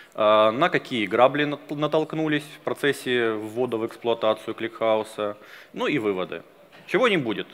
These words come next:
Не будет низкоуровневой математики, очень сложных кейсов, э, там, Яндекс и всё такое. Предпосылки. Ну, собственно, товары. На маркетплейсе есть товары.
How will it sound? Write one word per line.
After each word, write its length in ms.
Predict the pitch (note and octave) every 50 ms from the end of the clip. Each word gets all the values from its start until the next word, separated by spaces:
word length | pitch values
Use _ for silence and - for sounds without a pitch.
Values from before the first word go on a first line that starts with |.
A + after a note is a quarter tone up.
| - -
Не 140 | - D#3+ F3
будет 300 | F3 F3 D#3 B2+ - - - - - -
низкоуровневой 800 | A2 G#2 C#3+ F3 F3+ - G3+ G3+ G3+ G3 F#3 F#3 F#3 F#3 F#3
математики, 1000 | F3+ F3+ F3+ - E3+ C3+ B2 C3 C#3 C#3+ C#3 - C#3 C3 - - C#3 C3+ C3+ C3+ C3+
очень 400 | - - D3+ E3 D#3+ - D#3 D3
сложных 520 | - C#3 D3 D3+ D3 D3 D3 C3+ - -
кейсов, 580 | - C3+ C3+ C#3+ C#3+ C#3 C3+ C#3 - C#3+ C3 - - - - -
э, 600 | - A2+ A#2 A#2 A#2 A#2 A2+ A2+ A2+ A2 G#2+ G#2 G2 G2 - -
там, 240 | - G#2+ G2 G2+ F#2+ - - - - - - -
Яндекс 600 | A2 A#2+ C3 C#3 C#3 A#2+ A#2+ G2+ - - - A2
и 40 |
всё 160 | - - A2+ A2
такое. 380 | G#2+ G#2 - F#2 F2+ E2 E2 - - - - - - - - - - - - - - - - - - - _ _ _ _ _ - _ _ _ - - - -
Предпосылки. 600 | C#3 E3+ F3+ - D3 - - F#2 E2 - - - - - _ _ - - _ _ _ _ _ _ _ _ -
Ну, 220 | - D#3 G3 - - - - - -
собственно, 420 | - D3 - - C#3 A#2+ G#2 - - - - - - -
товары. 400 | - C#3+ B2+ G#2+ F#2+ F#2+ F2 F#2 - -
На 100 | G2+ G2
маркетплейсе 580 | G#2 A2 - - A#2+ - F3+ E3+ - - B2+
есть 140 | A#2 A2+ -
товары. 380 | - A2+ G2+ F#2+ F#2+ G2 A2+